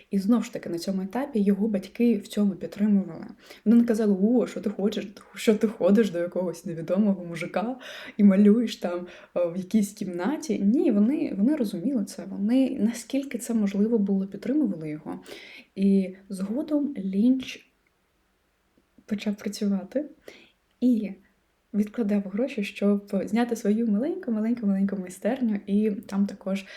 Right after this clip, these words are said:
працював вже і самостійно намагався створювати перші свої картини. Я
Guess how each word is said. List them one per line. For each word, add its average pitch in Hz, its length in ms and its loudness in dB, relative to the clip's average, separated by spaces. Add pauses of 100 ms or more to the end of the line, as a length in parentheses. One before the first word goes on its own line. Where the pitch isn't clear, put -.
(160)
працював 202 480 -2
вже 202 140 0
і 202 140 -2
самостійно 208 680 0
намагався 196 540 -6
створювати 202 640 2 (360)
перші 196 240 -2
свої 190 220 -8
картини. - 420 -10 (1040)
Я 233 540 0